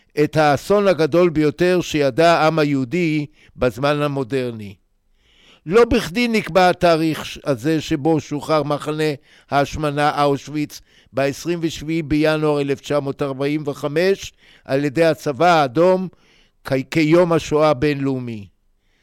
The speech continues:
המחנה אושוויץ הוקם במאי אלף תשע מאות ארבעים בשטחו של מחנה צבאי פולני לשעבר, ליד העיר אושוויצים,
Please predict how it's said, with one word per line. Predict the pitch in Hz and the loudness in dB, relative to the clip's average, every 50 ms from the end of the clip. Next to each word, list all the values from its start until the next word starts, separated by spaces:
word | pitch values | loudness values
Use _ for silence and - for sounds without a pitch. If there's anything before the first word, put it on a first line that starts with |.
| _ _ _ _ _ _ _ - | _ _ _ _ _ _ _ -2
המחנה | 190 202 208 202 - 202 208 214 226 233 202 202 | 0 2 2 2 2 2 2 4 4 4 6 6
אושוויץ | 208 202 - - 190 208 190 - - | 6 4 4 0 -6 -6 -6 -4 -2
הוקם | 190 180 - 185 190 185 175 | -2 0 2 2 2 2 2
במאי | 175 175 175 180 180 185 185 180 | 0 0 2 2 4 4 4 2
אלף | 170 170 165 - | 2 0 -2 -2
תשע | - - 190 180 | 0 2 2 2
מאות | 175 180 175 - | 2 0 0 0
ארבעים | 165 160 147 139 156 156 160 165 165 156 156 151 - _ _ _ - - - | 0 0 2 0 0 0 0 -2 -2 -4 -6 -8 -12 _ _ _ -20 -12 -6
בשטחו | 117 156 151 - - 170 - - - 190 196 190 | -4 -4 -2 -4 -6 -10 -8 -4 0 0 0 2
של | - - 185 | 2 0 -2
מחנה | 180 170 165 147 - 160 156 151 170 180 185 | 0 0 -2 -2 -2 -4 -4 -2 -2 -2 -2
צבאי | 180 - - - - - 143 156 160 151 170 180 185 | -4 -6 -16 -20 -10 -4 -2 -2 -2 -2 -2 -6 -6
פולני | - - 165 165 151 151 151 151 160 175 175 | -6 -2 -2 0 0 0 -2 -2 -2 -4 -2
לשעבר, | 165 160 151 131 - 135 143 143 117 147 165 165 165 165 165 160 - - _ _ _ _ _ _ _ - | -2 -4 -4 -4 -4 -4 -4 -2 -2 0 0 2 2 0 0 -2 -4 -8 _ _ _ _ _ _ _ -12
ליד | 117 123 143 160 160 165 180 196 190 143 175 | -6 -2 0 2 4 4 4 4 4 4 2
העיר | 165 143 170 175 180 | 0 2 2 2 2
אושוויצים, | 170 160 147 147 127 - - 143 147 185 196 151 - - - 180 185 180 180 180 175 | 2 0 -4 -4 -4 -6 -6 -6 -6 -6 -6 -6 -8 -8 -6 -4 -4 -2 -4 -4 -6